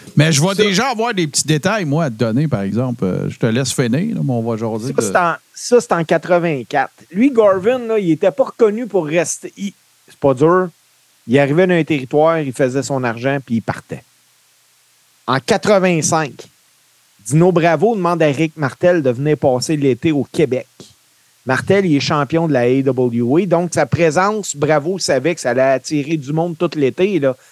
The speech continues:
Speaker 2: t'annonçais la présence du champion de la A W A. Mais le problème, c'est qu'il n'y avait pas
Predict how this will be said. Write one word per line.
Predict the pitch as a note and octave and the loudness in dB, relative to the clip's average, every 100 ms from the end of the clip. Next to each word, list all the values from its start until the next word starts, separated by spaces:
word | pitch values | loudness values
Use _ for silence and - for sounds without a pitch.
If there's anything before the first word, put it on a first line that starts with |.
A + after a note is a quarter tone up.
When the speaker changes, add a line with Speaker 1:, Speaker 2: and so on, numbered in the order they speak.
| _ | _
Speaker 2:
t'annonçais | D3+ D3 D3+ C#3 F#3 | -2 0 0 2 2
la | D#3+ | 0
présence | C3+ C#3 C3+ F3 C#3+ | -2 -4 -4 -4 -6
du | A2 | -10
champion | - E3+ D3 C3+ E3+ | -2 0 0 0 0
de | D3 | 2
la | B2+ | 2
A | C3 | 2
W | C#3 B2+ B2+ A#2+ | 0 0 0 -2
A. | A#2 A#2 A#2 _ _ _ _ - | -2 -2 -4 _ _ _ _ 0
Mais | D3+ | 0
le | D#3+ | 2
problème, | F#3 F3 G3 D4+ A3 | 2 2 2 0 0
c'est | E3 | 0
qu'il | D#3 | 2
n'y | |
avait | D3 D3+ | 2 0
pas | - | 0